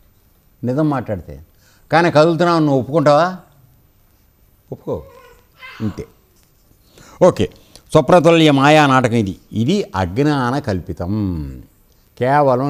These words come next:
నీది, ఇది కనపడేది నాది, అది ఇదేననే అజ్ఞానం ఏదైతే ఉందో, ఈ శరీరం నేను, నా మనస్సు, నా కుటుంబం, ఇవన్నీ వస్తున్నాయి కదా, ఇవన్నీ కూడా అజ్ఞాన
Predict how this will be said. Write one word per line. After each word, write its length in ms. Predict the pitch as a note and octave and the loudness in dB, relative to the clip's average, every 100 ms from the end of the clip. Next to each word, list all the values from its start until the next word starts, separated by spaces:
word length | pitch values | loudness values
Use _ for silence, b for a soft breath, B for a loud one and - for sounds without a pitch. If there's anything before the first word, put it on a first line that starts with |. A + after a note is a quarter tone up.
| B2+ | -2
నీది, 360 | B2 C3 A#2 A#2 A#2 b b C#3+ | 0 0 0 -4 -6 b b 0
ఇది 120 | D#3 C#3 B2+ | 2 2 0
కనపడేది 420 | C3+ C#3 C#3 C3 | 0 2 2 2
నాది, 220 | B2+ B2 B2+ A#2 | 0 0 0 0
అది 160 | A#2+ C3 | 0 0
ఇదేననే 420 | B2 B2+ A#2 A#2+ A#2+ G2+ | 0 -2 -2 -4 -6 -6
అజ్ఞానం 360 | G#2 C3+ C3+ B2+ A#2+ | -4 -2 -2 -2 0
ఏదైతే 280 | C3+ C#3+ A#2+ A2 | 0 -2 -2 -2
ఉందో, 180 | A2 A#2 A#2 | 0 0 0
ఈ 20 | B2+ | -2
శరీరం 380 | A#2+ B2 A#2+ A2+ A2+ | -2 -2 -2 -4 -4
నేను, 180 | A2+ G#2+ b b C3+ | -6 -10 b b -2
నా 60 | C3+ C3 | 0 2
మనస్సు, 340 | A#2+ A2+ - A2+ A2+ | 0 -4 -4 -4 -2
నా 80 | B2+ B2+ B2 A2+ | -4 -4 -6 -6
కుటుంబం, 300 | C3 B2 B2+ C3+ | -6 -4 -4 -2
ఇవన్నీ 220 | F#3 A3 G3+ | -2 0 0
వస్తున్నాయి 300 | D#3+ F#3+ D#3 A#2+ | 0 -2 0 0
కదా, 140 | G2+ B B - | -2 B B 0
ఇవన్నీ 260 | D3+ D3+ G3 F3+ | 2 2 2 0
కూడా 140 | E3 C3 | 0 0
అజ్ఞాన 280 | C#3+ D#3 | -2 -4